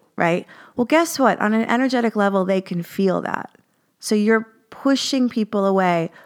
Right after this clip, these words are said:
with those thoughts, right? So I'm having these thoughts of like, "Yeah, I'll just, you know, quickly eat and then I'll excuse myself. It's fine. It's no big deal. Oh, whatever," you know, trying to make the most of it.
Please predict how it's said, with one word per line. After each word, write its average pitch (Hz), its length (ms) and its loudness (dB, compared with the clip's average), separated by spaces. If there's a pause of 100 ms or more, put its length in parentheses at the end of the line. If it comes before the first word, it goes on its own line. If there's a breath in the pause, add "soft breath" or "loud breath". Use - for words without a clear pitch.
(120 loud breath)
with 190 360 0
those 170 260 0
thoughts, - 540 -6
right? 170 440 -2 (520 loud breath)
So 254 340 4
I'm 262 220 4
having 285 300 4
these 311 200 0
thoughts 214 320 2
of 214 80 0
like, 202 240 0
"Yeah, 269 600 4
I'll 220 200 2
just, 226 400 -4
you 220 140 4
know, 196 160 2
quickly 220 400 -2
eat 262 400 2
and 208 100 0
then 185 120 0
I'll 180 120 2
excuse 262 360 -2
myself. 254 460 2
It's - 160 -14
fine. 262 460 2
It's 220 120 -6
no 202 60 -6
big 208 200 -10
deal. 247 500 2
Oh, 262 280 2
whatever," 208 360 0
you 233 80 -2
know, 208 80 0
trying 269 220 -2
to 285 60 0
make 262 120 -2
the 220 80 -4
most 185 240 -2
of 208 60 -4
it. 185 200 0